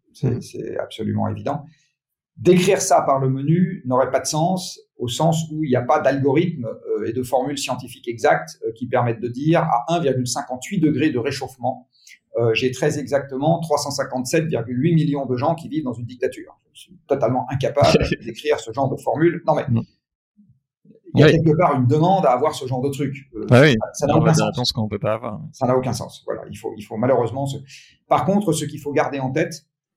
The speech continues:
Speaker 1: c'est qu'une grande incertitude sur les conséquences est en fait représentative d'un grand risque.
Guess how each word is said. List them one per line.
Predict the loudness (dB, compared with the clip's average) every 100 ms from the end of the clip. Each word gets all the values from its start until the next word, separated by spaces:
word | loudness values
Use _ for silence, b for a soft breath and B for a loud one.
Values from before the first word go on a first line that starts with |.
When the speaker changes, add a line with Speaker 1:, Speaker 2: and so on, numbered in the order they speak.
| -6
Speaker 1:
c'est | -4
qu'une | -2 0
grande | 2 4 4
incertitude | 0 -4 -8 -8 -8
sur | -6
les | -6 -6
conséquences | -8 -8 -2 0 -2 -4 -10
est | -6
en | -2
fait | -2
représentative | -4 -8 -4 -4 -4 -6 -4
d'un | -2
grand | 0 0
risque. | -2 -10 -18